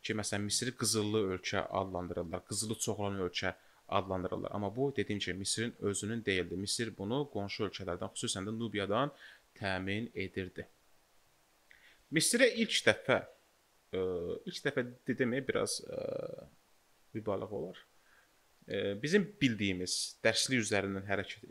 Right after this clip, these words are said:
etsək, ə, Misirə ilk həmlə edən olur ikinci Sargon.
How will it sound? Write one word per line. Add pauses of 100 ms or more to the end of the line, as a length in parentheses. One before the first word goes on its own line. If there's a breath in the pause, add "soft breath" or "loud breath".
etsək, (800 soft breath)
ə, (400)
Misirə (100)
ilk
həmlə
edən
olur
ikinci
Sargon.